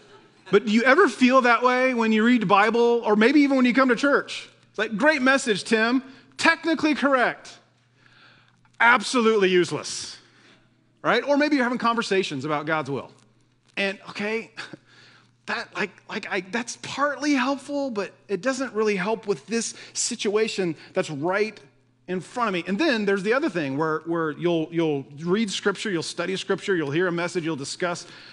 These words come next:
God's will, and it's not helpful at all. It's like the exact opposite of what you need. And, and for some of us, this isn't an issue we think about very much. Maybe it's too big.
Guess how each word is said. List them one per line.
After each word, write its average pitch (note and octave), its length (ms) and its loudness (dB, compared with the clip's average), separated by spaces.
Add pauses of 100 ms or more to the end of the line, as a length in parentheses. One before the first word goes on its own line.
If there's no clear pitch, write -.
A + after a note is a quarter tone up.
(140)
God's D3+ 260 -2
will, E3+ 220 -2
and D3 100 -4
it's C3+ 140 -10
not D#3+ 180 -4
helpful D#3 320 -4
at B2+ 80 -4
all. F3 580 -6 (800)
It's - 100 -6
like F#3 120 -2
the F3+ 100 0
exact F#3 640 -2
opposite E3+ 600 -4 (800)
of D#3+ 140 -8
what F3+ 300 -4 (160)
you D#3+ 140 -4
need. G3 260 -6
And, D#3+ 200 -4
and G3 120 -6
for G3 120 -4
some A3 240 -2
of A3+ 100 0
us, A3 200 -2
this G#3 180 -2
isn't G3+ 220 -2
an E3+ 60 -4
issue E3+ 200 -2
we E3 80 0
think E3 160 -2
about D#3 240 -2
very D#3 160 -2
much. D#3 320 -2
Maybe D#3+ 140 0
it's D#3 100 -6
too F3+ 140 -4
big. C3+ 540 -6